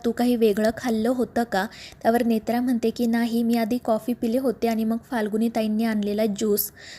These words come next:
आणि ते ऐकून फाल्गुनीला आश्चर्य वाटतं. ती म्हणते की, "मी कधी ज्यूस दिला?" तर नेत्रा म्हणते की, "ताई, तासाभरापूर्वी तुम्ही माझ्यासाठी ज्यूस घेऊन आला होता ना?"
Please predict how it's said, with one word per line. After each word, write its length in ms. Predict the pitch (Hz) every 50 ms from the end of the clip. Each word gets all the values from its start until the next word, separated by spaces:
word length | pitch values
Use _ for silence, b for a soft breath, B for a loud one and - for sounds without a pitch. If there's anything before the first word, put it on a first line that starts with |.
| B B -
आणि 140 | 214 233 233 233
ते 60 | 247 240 - -
ऐकून 380 | 226 247 254 262 - 240 240 262
फाल्गुनीला 600 | - 285 247 220 214 208 226 226 233 233 247 - -
आश्चर्य 460 | 226 208 - - - 254 240 254 254
वाटतं. 320 | 247 220 196 - - 226
ती 300 | 233 - - 254 240 254
म्हणते 460 | 269 269 277 247 226 - - 202 226 262 B B B B B B
की, 100 | - 254
"मी 200 | 254 254 254 262 262
कधी 240 | 277 262 262 277 262
ज्यूस 320 | 214 233 226 233 233 226 - -
दिला?" 240 | 226 220 208 214
तर 200 | 214 - 233 226
नेत्रा 380 | 220 220 214 214 - - 240 254
म्हणते 300 | 254 254 226 214 - 226
की, 160 | - 240 240 -
"ताई, 160 | 233 220 240 233 -
तासाभरापूर्वी 840 | 240 214 - - 240 226 240 240 233 233 226 - 233 220 214 196 233
तुम्ही 240 | 226 - 226 233 233
माझ्यासाठी 560 | 240 240 220 208 226 226 - 240 - - 233
ज्यूस 340 | 214 196 226 226 220 - - -
घेऊन 200 | 247 247 233 226
आला 220 | 226 214 214 233 254 -
होता 300 | - 220 - - - 233
ना?" 200 | 226 196 175 -